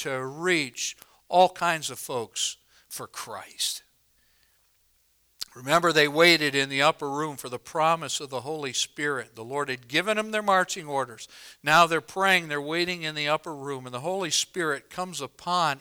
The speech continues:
each of those believers, men and women, young people, everyone who was assembled there who knew the Lord received the Holy Spirit.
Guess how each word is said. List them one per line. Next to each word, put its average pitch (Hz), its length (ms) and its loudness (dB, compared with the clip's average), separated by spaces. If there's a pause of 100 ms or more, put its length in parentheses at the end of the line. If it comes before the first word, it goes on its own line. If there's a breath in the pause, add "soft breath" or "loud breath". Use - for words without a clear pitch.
(140)
each 202 500 -6
of 175 220 -6
those 175 280 -4
believers, 139 640 -10
men 185 400 -2
and 135 260 -4
women, 202 440 -6
young 170 260 -4
people, 208 540 -10 (360 loud breath)
everyone 233 680 6
who 220 120 -4
was 233 260 -2
assembled 175 560 0
there 151 280 4 (280 loud breath)
who 180 200 4
knew 190 380 0
the 233 80 4
Lord 160 440 4
received 196 720 0
the 196 100 2
Holy 185 380 -4
Spirit. 151 640 -4